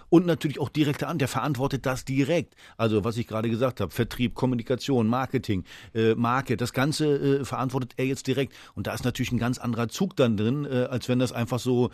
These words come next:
so nebenbei ein bisschen bearbeitet wird. Also von daher, wie, wie du sagst, Beke, das, äh, äh, ist ein, ist ein Riesen-Move. Äh, nochmal, ich sag dir, äh, da kenne ich mich ziemlich gut aus, äh,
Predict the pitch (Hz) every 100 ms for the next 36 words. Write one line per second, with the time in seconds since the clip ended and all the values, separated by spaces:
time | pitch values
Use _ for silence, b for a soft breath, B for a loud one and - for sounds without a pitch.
0 | B B - 123 123 131 127 117 151 135
1 | 113 - 101 101 90 87 87 92 - -
2 | 87 92 104 95 95 107 104 98 B B
3 | B 110 127 120 127 127 113 127 - 104
4 | 101 92 - 120 113 110 107 110 117 120
5 | 120 113 110 107 107 117 113 - 110 110
6 | 113 101 123 151 156 147 - 117 120 165
7 | 190 - 143 131 123 B B B - 117
8 | 131 123 139 143 147 175 190 - - 123
9 | - 135 143 151 139 127 123 120 120 120
10 | 117 117 135 123 127 - - 156 139 -
11 | 131 123 127 139 - 135 123 123